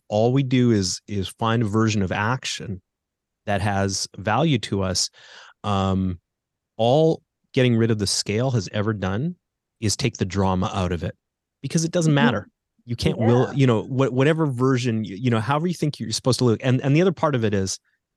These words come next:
Speaker 1: um, you know, what I would say to anyone starting, even if in your head you're saying, "Okay, I need to lose a bunch of fat and I have these reasons." I mean, again, if you're in acute sort of,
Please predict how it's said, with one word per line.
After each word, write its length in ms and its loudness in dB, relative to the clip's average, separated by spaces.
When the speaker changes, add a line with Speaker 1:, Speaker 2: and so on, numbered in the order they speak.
Speaker 1:
um, 400 0
you 140 0
know, 80 4
what 120 2
I 60 2
would 140 -2
say 180 -2
to 80 -2
anyone 560 -2
starting, 680 0
even 200 2
if 140 -2
in 160 2
your 120 0
head 260 0
you're 100 -6
saying, 220 -4
"Okay, 220 -8
I 140 -4
need 180 0
to 100 0
lose 220 2
a 60 -4
bunch 180 -4
of 80 -10
fat 340 -2
and 100 -6
I 20 -4
have 160 -2
these 240 2
reasons." 460 0
I 60 -2
mean, 360 2
again, 240 0
if 160 -6
you're 140 0
in 240 -2
acute 500 0
sort 280 0
of, 220 -2